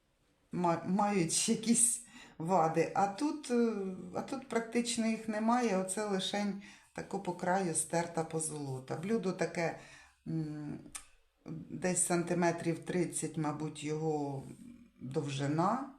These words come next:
Таке воно довгеньке. Для, е, можна для колекції, тому що це вже річ колекційна. Е, можна,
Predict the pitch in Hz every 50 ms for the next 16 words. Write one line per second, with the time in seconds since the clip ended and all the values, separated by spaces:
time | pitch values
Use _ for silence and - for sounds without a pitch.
0 | _ _ _ _ _ _ _ _ _ _ _ _ _ _ _ _ _ _ - 170
1 | - 190 170 156 151 156 151 147 143 143 151 143 139 160 165 160 156 156 156 170
2 | 202 208 - 233 233 269 - - - - _ _ _ _ _ _ _ _ - -
3 | - - - _ - - 185 220 226 240 254 262 254 254 247 240 233 - - -
4 | 190 190 180 175 170 - - - - - - - 226 226 185 175 196 190 175 185
5 | 175 165 165 - 175 170 165 151 147 147 147 - - - - 226 226 240 240 -
6 | 220 220 214 220 220 - 208 202 - 208 202 196 185 190 196 196 190 196 190 196
7 | - - - - 190 190 180 185 - - - - 180 180 180 180 175 165 160 160
8 | 160 - - - - - - - - _ _ - 185 170 170 165 165 165 170 190
9 | 226 262 294 294 233 214 214 208 202 196 190 180 170 170 160